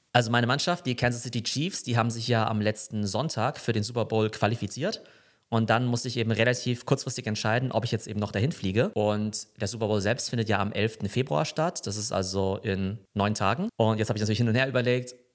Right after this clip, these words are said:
ob ich das jetzt mache, ne, ob ich mir jetzt irgendwie die Tickets noch organisieren kann. So ganz richtig billig ist es ja auch nicht. Und natürlich noch der ganze logistische Aufwand. Vorhin habe ich aber tatsächlich jetzt mal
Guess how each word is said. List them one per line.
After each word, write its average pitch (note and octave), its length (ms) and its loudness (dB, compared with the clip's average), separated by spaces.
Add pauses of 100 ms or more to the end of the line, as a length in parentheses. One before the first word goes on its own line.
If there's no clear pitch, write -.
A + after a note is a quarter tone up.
(120)
ob G#2 100 0
ich G#2 80 -2
das - 160 -4
jetzt G2 160 -6
mache, C3 320 2
ne, A2+ 140 2
ob F#2+ 80 -2
ich - 80 -8
mir G#2 80 0
jetzt F#2+ 160 -2
irgendwie F#2 160 -4
die - 100 -14
Tickets - 240 -6
noch G#2 120 -4
organisieren F#2 520 0
kann. A#2 300 0
So G#2 140 -6
ganz F#2 260 -6
richtig G2+ 220 -6
billig A2+ 200 2
ist G2+ 80 0
es F#2+ 60 -4
ja F#2+ 100 -2
auch B2 80 0
nicht. E3+ 300 -2
Und A2+ 60 2
natürlich G#2+ 200 2
noch G#2+ 80 0
der G2+ 80 2
ganze G#2 220 0
logistische G#2+ 420 -2
Aufwand. D3 480 -2
Vorhin A#2+ 160 4
habe A2+ 80 6
ich A2 80 2
aber G2 80 0
tatsächlich A2 460 0
jetzt A2+ 200 0
mal A2+ 280 2